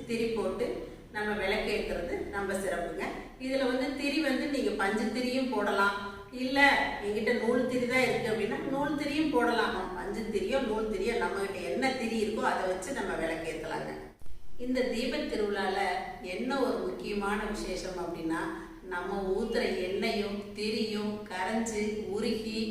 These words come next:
அஹ், அந்த தீபம் வந்து எரிஞ்சு நமக்கு வந்து விளக்கு ஒளி கொடுக்குது இல்லைங்களா? அந்த மாதிரி தன்னையே உருக்கிக்கிட்டு வந்து ஒளி கொடுக்குது. அந்த மாதிரி தான் நம்மளும் வந்து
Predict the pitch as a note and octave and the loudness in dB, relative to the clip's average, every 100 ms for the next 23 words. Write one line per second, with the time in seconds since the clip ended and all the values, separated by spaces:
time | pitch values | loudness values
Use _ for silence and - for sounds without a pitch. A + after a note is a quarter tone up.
0 | A3 A3 - - G3+ F#3+ F#3+ F#3 F#3 G3+ | -4 -8 -14 -16 -8 -2 0 0 0 0
1 | G3 G#3 A3+ A3 G#3 F#3+ G#3 G3 F#3+ G3+ | 0 0 0 2 2 2 0 0 2 2
2 | G#3+ A3+ A3+ - G3 G#3+ A3 G3+ G#3+ A3+ | 2 0 -2 -2 0 0 0 0 0 0
3 | G3 A3+ A3+ G3 F#3 G3+ A3+ G3+ F#3 - | 2 2 2 0 0 2 2 0 0 -2
4 | F3 F3 E3+ E3+ E3+ F3+ - - - - | -4 -6 -6 -4 0 0 -2 -6 -10 -10
5 | F3+ G3+ A3+ A3+ A3 G#3 G#3+ G#3 F#3 G3+ | -6 -2 2 4 4 4 2 -2 -2 0
6 | A3 C4+ C4 B3+ C4 C4 C4 - A3+ C4+ | 4 6 6 4 2 2 -2 -2 0 0
7 | - - G3 G#3 A3+ F#3 F#3+ A3 G#3+ - | -2 -4 -4 0 2 2 2 2 0 -2
8 | - - - - - E3+ F#3+ A3+ A#3 A#3 | -4 -6 -8 -12 -12 -8 -4 0 4 4
9 | A3 G3+ - - F#3 - A#3+ C#4+ C#4 A#3 | 4 2 0 -2 -2 0 2 4 4 2
10 | G#3+ | 2